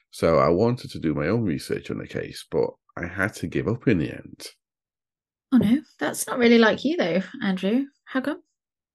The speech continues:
Speaker 1: Because to get all the detail you need to get, make a good episode, you,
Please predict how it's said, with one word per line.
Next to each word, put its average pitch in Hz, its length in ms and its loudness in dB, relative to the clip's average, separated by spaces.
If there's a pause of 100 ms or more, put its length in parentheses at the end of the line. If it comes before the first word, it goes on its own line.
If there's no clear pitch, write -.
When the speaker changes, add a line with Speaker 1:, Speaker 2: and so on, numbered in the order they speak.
(160)
Speaker 1:
Because 120 280 -2
to - 80 -8
get 131 160 2
all 127 100 4
the 107 80 2
detail 110 400 2
you 98 80 2
need 95 240 0
to 80 220 -4 (140)
get, 95 260 6
make 92 240 4
a 90 40 0
good 76 140 2
episode, 80 540 0
you, 73 60 -2